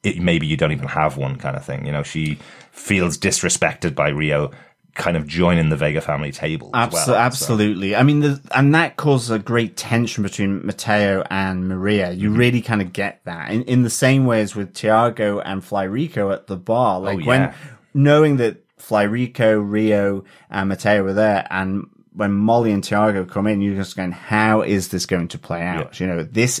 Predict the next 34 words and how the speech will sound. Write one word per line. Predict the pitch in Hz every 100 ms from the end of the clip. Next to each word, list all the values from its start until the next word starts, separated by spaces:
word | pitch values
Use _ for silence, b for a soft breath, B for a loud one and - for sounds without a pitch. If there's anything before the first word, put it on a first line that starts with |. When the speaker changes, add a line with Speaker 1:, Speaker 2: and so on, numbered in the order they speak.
| -
Speaker 2:
is | 101 98 90 B B B
a | -
tinderbox | - 107 123 98 87 82 - -
that | 95
is | 76 90
about | 90 90 95 92 90
to | 92 87 -
be, | 92 82 71 -
be | - 87
set | - 92 -
on | 85 85
fire. | - 90 92 85
Speaker 1:
Yeah. | 85 85 B B - 92
Speaker 2:
Um, | 90
and |
I | 92 104 104
thought | 127 123
it | 113
was | 101
really, | 104 110 117 110 104 101 92 b b b
uh, | - 92 90
just | 90 - - -
so | 113 113
well | 120 107 95
handled. | 90 95 104 107 104 90 87
I, | 98 104 -
uh, | 90 107
just | - 123 120
all | - 117 120 127
to | -
music | 110 107 113 107 101 101
as |
well. | 95 104 98 95
And | 95